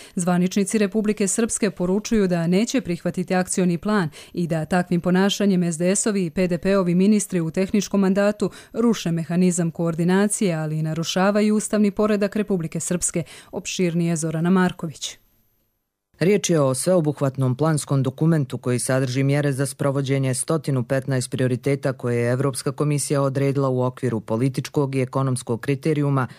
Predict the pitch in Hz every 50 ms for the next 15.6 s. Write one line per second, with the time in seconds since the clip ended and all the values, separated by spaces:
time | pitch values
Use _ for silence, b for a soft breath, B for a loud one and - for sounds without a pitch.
0 | B B B B B - 214 202 202 - 175 175 170 156 - - 135 - - -
1 | 165 156 135 - 135 131 120 127 120 135 139 139 135 127 - - 110 - - 143
2 | 147 143 151 143 139 135 135 123 107 107 - - - 156 151 147 147 139 - 156
3 | 143 - 165 151 - - 139 139 131 139 139 139 131 - - 131 123 120 113 -
4 | - 147 151 147 143 139 127 131 135 135 135 131 131 127 117 - 120 113 110 107
5 | 120 113 113 113 107 104 _ _ - - 135 127 120 117 113 120 110 113 110 104
6 | 104 101 - - 95 - B B B B B B B B B B - 175 196 175
7 | - 208 214 208 - 202 202 196 175 - 190 180 175 - 180 180 175 165 - 170
8 | 151 - - 175 - - - 147 131 120 127 135 131 131 147 131 - - 147 147
9 | 151 151 143 123 110 - - - 170 175 - - 165 143 135 127 123 - - -
10 | 175 170 156 160 156 139 - - 156 - - 151 - - 165 160 156 151 151 151
11 | 151 135 147 135 139 143 151 151 156 147 120 131 143 135 - 143 143 139 131 -
12 | - 139 135 127 - 139 127 - 143 135 - - 120 117 123 117 - 135 135 127
13 | 131 127 - 120 107 - - 151 127 - - - 131 123 120 139 160 165 - -
14 | - 120 104 - 117 120 127 139 135 - 147 139 135 123 123 127 120 - 135 131
15 | 135 139 135 135 - 143 117 107 101 - -